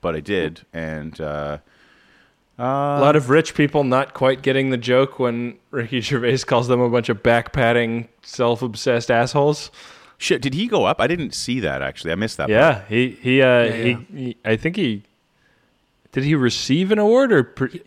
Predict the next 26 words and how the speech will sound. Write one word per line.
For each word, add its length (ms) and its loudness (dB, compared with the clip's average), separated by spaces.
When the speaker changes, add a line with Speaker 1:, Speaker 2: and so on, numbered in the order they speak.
Speaker 2:
no, 120 2
Speaker 3:
He 60 4
Speaker 2:
he 40 4
Speaker 3:
gave 100 6
one 80 6
Speaker 2:
presented 340 4
Speaker 3:
away. 180 2
Speaker 2:
one. 80 -6
Speaker 3:
Yeah, 160 2
Speaker 2:
Yeah. 140 4
Speaker 3:
he 60 -8
presented 460 -8
Speaker 1:
Oh, 80 -4
Speaker 3:
one. 80 -4
Speaker 1:
so, 320 0
so 320 0
the, 140 -4
I, 120 0
the 140 -2
room 140 2
was 140 -2
cold 340 -2
when 120 -4
he 80 -6
said 220 -6
that? 220 -8